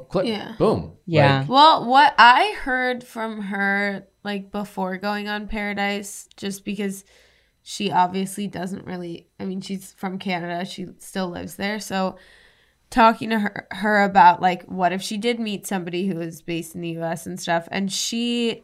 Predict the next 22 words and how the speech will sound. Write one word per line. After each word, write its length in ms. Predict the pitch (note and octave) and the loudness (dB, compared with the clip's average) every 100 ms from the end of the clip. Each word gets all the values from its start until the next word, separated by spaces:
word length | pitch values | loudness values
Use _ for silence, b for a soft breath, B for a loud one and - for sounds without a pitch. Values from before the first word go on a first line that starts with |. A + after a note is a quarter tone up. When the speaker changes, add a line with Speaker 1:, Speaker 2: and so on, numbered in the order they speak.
| - | 0
Speaker 2:
definitely, 1000 | G3+ G3+ A#3+ A#3+ - B3+ A#3 A3 G#3+ _ _ _ _ _ _ _ _ | 0 0 -4 -6 -8 -8 -6 -6 -8 _ _ _ _ _ _ _ _
from 240 | - G#3+ G#3 | -6 -4 0
what 140 | G#3 | 2
I 120 | G#3 | 4
understand, 580 | G3 G3 G3 - F#3+ G3 | 2 0 -4 -4 -2 0
is 140 | F#3+ G3 | -2 -2
more 680 | F#3+ F#3 F#3+ F#3+ F#3+ G3 - | -2 0 2 2 2 0 -4
flexible 840 | - G3 E3 F#3+ - G3+ G#3+ G#3+ F#3+ | -10 0 0 0 -6 -4 -2 -2 -4
with 320 | F3 F3+ - | -6 -6 -6
where 200 | F#3 F3 | -6 -6
she 220 | - F3+ | -8 -10
lives. 500 | E3+ E3 F3+ A3 - B B B B | -4 -2 -2 -4 -12 B B B B
And 120 | G#3 | -2
I 100 | G#3 | 0
think 440 | G3+ - G3+ G3+ - | -2 -4 -6 -6 0
that 580 | F#3+ F#3 F3+ F3 - _ _ _ _ _ - | 6 8 8 6 -2 _ _ _ _ _ -8
the 100 | G#3 | -8
Kendall 580 | - G3 G#3+ A#3+ A#3+ | -6 -2 0 0 -2
and 220 | A3+ G#3 G3 | -2 -4 -2
Joe 280 | G3 F#3 F#3+ | 0 0 -2
thing 600 | - F3 F3 E3+ E3 - _ _ _ _ _ _ _ _ _ _ _ _ | -6 -6 -6 -8 -10 -16 _ _ _ _ _ _ _ _ _ _ _ _
is 480 | G#3+ G#3+ G3+ - | 0 0 -2 -8